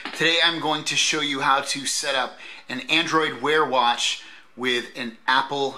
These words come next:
phone. So this is the iPhone six S and this is the Huawei watch.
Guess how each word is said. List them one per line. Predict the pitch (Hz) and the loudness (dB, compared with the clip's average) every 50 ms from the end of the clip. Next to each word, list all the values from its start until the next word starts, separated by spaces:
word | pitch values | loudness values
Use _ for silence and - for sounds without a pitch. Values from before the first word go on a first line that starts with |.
| - - | -10 -14
phone. | - - - 135 123 117 113 110 104 104 104 101 | -14 -8 -2 -2 0 0 -2 -4 -8 -10 -8 -8
So | - - 123 113 110 110 113 | -6 -4 -2 0 -2 -2 -2
this | 131 131 - | -2 -2 -4
is | 135 123 | -2 -2
the | 131 127 120 113 110 - - - - - - - - - - - - | -2 -2 -2 -4 -6 -12 -18 -20 -20 -20 -20 -20 -20 -20 -20 0 2
iPhone | 135 151 165 156 - 160 156 147 143 135 135 - - | 4 4 4 2 0 0 0 0 0 -2 -4 -4 -4
six | - - - 160 - - - - - - | -4 -4 -4 -6 -6 -6 -6 -6 -4 -2
S | 143 143 139 139 - - - - - - - - | 0 0 0 0 0 -2 -4 -6 -6 -10 -12 -14
and | 120 120 | -12 -8
this | 120 117 - 123 | -4 -4 -4 -4
is | 117 113 | -6 -8
the | 127 | -8
Huawei | 120 123 127 123 127 127 123 127 123 120 117 113 | -2 2 4 4 4 4 2 0 -2 -2 -2 0
watch. | 117 117 113 113 110 - - - - | 2 2 2 2 2 0 -4 -6 -6